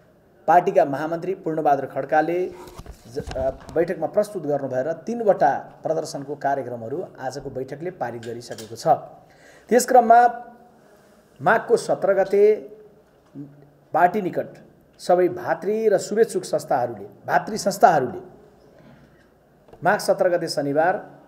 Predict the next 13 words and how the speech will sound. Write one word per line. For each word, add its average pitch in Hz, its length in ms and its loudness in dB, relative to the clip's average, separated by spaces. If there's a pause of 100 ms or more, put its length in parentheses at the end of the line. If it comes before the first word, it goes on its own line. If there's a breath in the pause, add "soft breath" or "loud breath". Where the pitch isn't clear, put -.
(360)
सतहत्तरवटै 190 540 0
जिल्लामा 143 380 -4
विरोध 139 340 -4
प्रदर्शन 175 500 -4 (100)
र 143 60 -2
विरोध 147 260 -4
सभाको 135 380 -6
आयोजना 123 420 -6
गर्नेछन्। 110 500 -10 (1500 soft breath)
भातृ 285 260 2
संस्थाहरूको 226 460 4
कार्यक्रम 214 480 2
पश्चात - 640 2